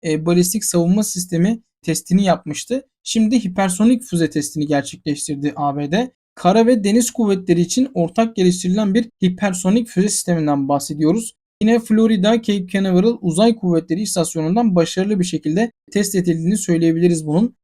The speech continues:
E, bu test hipersonik teknolojilerin çok görmediğimiz mobil kara platformlarına ve gemilere entegrasyonu için çok kritik bir dönüm noktası olduğunu söyleyebiliriz. İlerleyen zamanlarda yine,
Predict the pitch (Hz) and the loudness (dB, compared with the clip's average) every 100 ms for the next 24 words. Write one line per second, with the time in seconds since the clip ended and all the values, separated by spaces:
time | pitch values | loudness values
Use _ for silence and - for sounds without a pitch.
0 | _ - 175 208 185 247 233 196 214 208 | _ -4 0 0 2 2 2 -2 0 0
1 | 208 240 233 208 190 190 175 160 165 185 | 2 0 0 -6 -2 2 2 4 0 0
2 | 240 - _ - 240 247 214 247 226 175 | -2 -6 _ -2 -2 0 2 4 4 4
3 | 202 233 175 156 180 208 240 - 180 233 | 4 4 2 2 2 2 0 0 2 2
4 | 233 190 180 165 151 147 196 247 _ _ | 2 -2 0 -2 0 0 0 -2 _ _
5 | 160 151 165 196 196 233 226 185 175 175 | -4 0 2 4 4 2 2 0 0 0
6 | - 214 202 196 262 - _ - 220 180 | 0 -2 -2 -2 -4 -6 _ -4 -4 0
7 | 196 185 233 - 233 - _ - 165 214 | -2 -2 -4 -4 -6 -6 _ -2 2 4
8 | 214 180 180 170 214 175 180 214 - 175 | 4 2 -4 -4 -2 -2 -2 -2 0 0
9 | 185 180 170 240 - - _ 180 190 202 | 2 0 -2 -2 -6 -12 _ 0 2 4
10 | 226 240 220 208 202 202 208 220 202 208 | 4 4 4 2 2 0 2 0 2 0
11 | 254 | -2